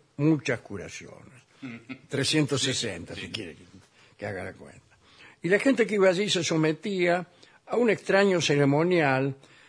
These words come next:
Speaker 1: para tratar la enfermedad. Cada uno debía esperar su turno, y ahí esperaban, refugiados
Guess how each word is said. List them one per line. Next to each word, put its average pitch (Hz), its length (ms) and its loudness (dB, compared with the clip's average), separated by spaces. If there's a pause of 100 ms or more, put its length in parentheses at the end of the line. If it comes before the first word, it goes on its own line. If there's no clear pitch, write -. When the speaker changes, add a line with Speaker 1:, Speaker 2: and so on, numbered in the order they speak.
(140)
Speaker 1:
para 147 260 2
tratar 156 340 2
la 190 140 4
enfermedad. 135 840 2 (500)
Cada 226 280 8
uno 247 260 6
debía 165 240 8
esperar 143 300 2
su 185 200 -10
turno, 208 800 2 (320)
y 170 120 0
ahí 214 280 4
esperaban, 185 800 6
refugiados 151 720 4